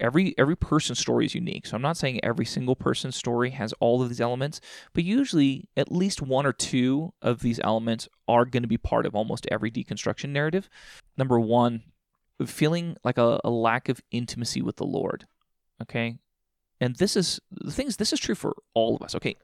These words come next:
Everyone, in my opinion, every Christian goes through what I call wilderness seasons,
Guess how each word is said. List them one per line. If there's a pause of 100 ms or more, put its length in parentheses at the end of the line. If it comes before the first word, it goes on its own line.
(120)
Everyone,
in
my
opinion,
every
Christian (500)
goes
through
what
I
call
wilderness
seasons,